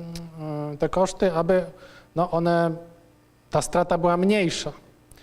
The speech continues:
Także myślenie ekonomiczne, nawet jak ponosimy straty, jest możliwe do, e, wykorzystania. I,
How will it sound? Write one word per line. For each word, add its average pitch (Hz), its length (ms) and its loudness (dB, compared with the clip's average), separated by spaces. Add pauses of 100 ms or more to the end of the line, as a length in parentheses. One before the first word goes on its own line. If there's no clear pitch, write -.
(380)
Także 156 240 0 (100)
myślenie 254 420 2
ekonomiczne, 214 540 0
nawet 240 380 2
jak 214 120 0
ponosimy 208 460 2
straty, 190 540 0
jest 165 320 2
możliwe 147 480 0
do, 135 400 0 (460)
e, 127 520 -10
wykorzystania. 139 680 -2 (680)
I, 233 300 2